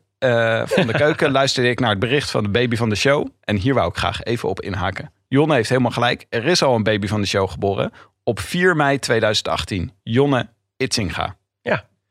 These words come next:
Speaker 1: Ja, dus die zegt: "Er is al een baby van de show. Jonne Itzinga." Dus Jonne is, zou mij dan vooraf, eh, voor zijn geweest.
Speaker 2: Toen dachten wij: "Het raadsel is opgelost."
Speaker 1: Ja.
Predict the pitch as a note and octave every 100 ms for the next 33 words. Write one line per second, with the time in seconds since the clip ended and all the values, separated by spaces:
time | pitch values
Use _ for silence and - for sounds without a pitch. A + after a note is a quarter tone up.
0 | _ _ _ _ _ - F2 - - A2+
1 | G#2+ - - A#2+ F#2+ F#2 - - _ _
2 | _ _ - C3 B2 G2+ F#2+ F2+ F2+ -
3 | F#2 - E2+ - A#2+ B2+ G#2+ D#2+ - E2
4 | - - A2 G#2+ C3 C#3 C3+ C3 - C3
5 | - - C3 G#2+ A2 G#2 G2 G2 - -
6 | A2 G2+ - _ - G#2+ F#2+ F#2 - -
7 | B2+ F2+ E2+ - - D#3+ E3 D3 G2 C3+
8 | C3 F3 F#3 - A#2+ B2+ A#2 A2 C#3 C3+
9 | D3 - B2+ - - _ _ - G2